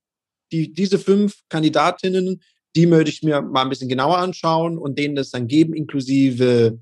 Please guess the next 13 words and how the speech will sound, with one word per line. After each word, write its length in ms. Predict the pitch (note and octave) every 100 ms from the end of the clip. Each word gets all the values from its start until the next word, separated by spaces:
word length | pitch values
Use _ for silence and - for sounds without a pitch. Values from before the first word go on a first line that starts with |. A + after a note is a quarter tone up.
| _
Auswertungsgespräch, 1200 | - D3+ F#3+ G#3 G#3 G#3+ G#3 - G#3 _ G3+ A3 A3
was 140 | -
ja 60 | C#3
dann 140 | C3
wertschätzend 500 | B2+ D3+ G3 - F3+
wäre, 300 | E3+ E3+ F3+ F3+ _ _ - -
dann 320 | - C3+ G#3
und 140 | G#3+ E3+
nur 120 | D#3+
dann 200 | C#3+ D#3
wäre 80 | D3
es 100 | -
möglich. 520 | B2 A#2 A2 F2+ -